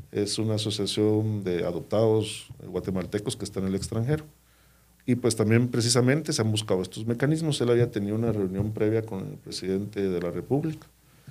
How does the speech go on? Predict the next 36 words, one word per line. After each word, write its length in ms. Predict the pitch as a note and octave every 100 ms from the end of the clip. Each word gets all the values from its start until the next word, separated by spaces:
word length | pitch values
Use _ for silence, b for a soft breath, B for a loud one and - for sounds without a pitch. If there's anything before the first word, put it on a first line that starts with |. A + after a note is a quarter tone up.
| B B
y, 100 | -
pues, 180 | A#2 A2
ya 140 | A2+ A2 A2
hubo 160 | G#2+ G#2+
participación 880 | G#2+ G#2+ G2+ G2+ F#2 - F#2 F#2+ F#2+
del 180 | F#2 F#2
Ministerio 440 | F#2 F2 - F#2
de 60 | F#2+
Relaciones 380 | F2 E2 F2
Exteriores. 600 | G#2 - B2 D#3 D#3+ - - _ b b b b _
Entonces, 520 | A2+ G#2+ A2+ G#2+ A#2+
trabajamos 560 | - G#2+ F#2+ A2+ B2 B2
en 80 | B2
conjunto 440 | G#2+ G2 A#2+ A#2
con 120 | A#2
el 40 | A2
Ministerio 340 | G2 - A2+
de 60 | A2+
Relaciones 360 | G2 G#2+ A2+
Exteriores 520 | A#2 - G2 G2+ C#3
para 240 | C#3 A#2+ G#2
facilitar 580 | F#2 - F#2+ E2+ G2 A#2
un 100 | A#2
mecanismo 520 | G#2 E2 F#2+ A2 A2
y 40 |
una 240 | G#2 G#2 F#2+
ruta 320 | G#2 C#3+ D#3+
de 100 | A#2
darle 220 | F2+ F#2
un 140 | F#2+
apoyo 420 | F#2 - F#2+ C3+ C#3+ B B B B
a 100 | -
estos 300 | F2 - G2+
jóvenes 420 | - G#2+ C3 C3+ -
o 80 |
adultos. 560 | - G2+ A2+ A2 - -